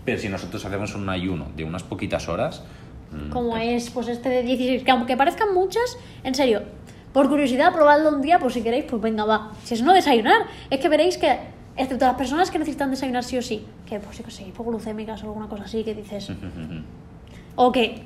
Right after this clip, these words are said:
Speaker 1: O no,
Speaker 2: tengas
Speaker 1: estamos
Speaker 2: mucha
Speaker 1: hablando de
Speaker 2: hambre.
Speaker 1: gente, personas
Speaker 2: Claro,
Speaker 1: sanas.
Speaker 2: digo, que
Speaker 1: Ya.
Speaker 2: tienes mu-, pues, mucha hambre al desayunar y que no te apetece hacerlo, pues no lo pruebes. Pero es tan fácil como acos-, cenar a las nueve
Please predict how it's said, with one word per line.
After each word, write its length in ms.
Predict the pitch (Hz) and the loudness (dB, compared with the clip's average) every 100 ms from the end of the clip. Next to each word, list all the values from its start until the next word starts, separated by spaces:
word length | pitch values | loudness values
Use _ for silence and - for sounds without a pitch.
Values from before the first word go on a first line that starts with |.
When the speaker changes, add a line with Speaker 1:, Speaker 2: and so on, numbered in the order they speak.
| - | -12
Speaker 1:
O 100 | - | -4
no, 80 | 269 | 2
Speaker 2:
tengas 280 | 269 262 262 | 4 6 6
Speaker 1:
estamos 160 | 285 | 6
Speaker 2:
mucha 120 | - | 6
Speaker 1:
hablando 220 | - - - | 6 6 4
de 60 | 226 | 2
Speaker 2:
hambre. 120 | - | 0
Speaker 1:
gente, 240 | - - 113 | -6 -4 -4
personas 300 | - 196 185 | -6 2 6
Speaker 2:
Claro, 160 | 269 233 | 8 6
Speaker 1:
sanas. 140 | - - - | 0 -12 -2
Speaker 2:
digo, 280 | 269 254 233 | 4 4 4
que 80 | 247 | 0
Speaker 1:
Ya. 60 | |
Speaker 2:
tienes 260 | 254 240 240 | 0 0 2
mu-, 260 | 262 262 - - | 2 2 -4 -10
pues, 160 | 233 226 | -6 -4
mucha 300 | 233 233 233 | -2 0 2
hambre 180 | 233 233 | 4 4
al 80 | |
desayunar 380 | 226 233 226 269 | 4 2 4 4
y 60 | 339 | 4
que 120 | 233 | 0
no 120 | 214 | 2
te 60 | 226 | 0
apetece 260 | 233 240 | 0 -2
hacerlo, 240 | 226 226 190 | 0 -2 -4
pues 140 | - | -6
no 80 | 226 | 0
lo 100 | 240 | 0
pruebes. 360 | 240 269 233 - - - - | 2 0 0 -6 -16 -18 -8
Pero 260 | 214 202 208 - - - - - - - | -6 -6 -8 -16 -20 -20 -20 -20 -20 -2
es 180 | - 330 | 0 6
tan 200 | 403 392 | 6 8
fácil 380 | 277 233 220 208 | 6 4 0 0
como 240 | 240 233 | 0 2
acos-, 320 | 214 214 214 226 233 233 240 233 | 0 -4 -10 -10 -10 -6 -6 -6
cenar 300 | - 254 294 | 0 2 4
a 60 | 349 | 4
las 120 | 339 | 4
nueve 240 | 330 427 | 4 2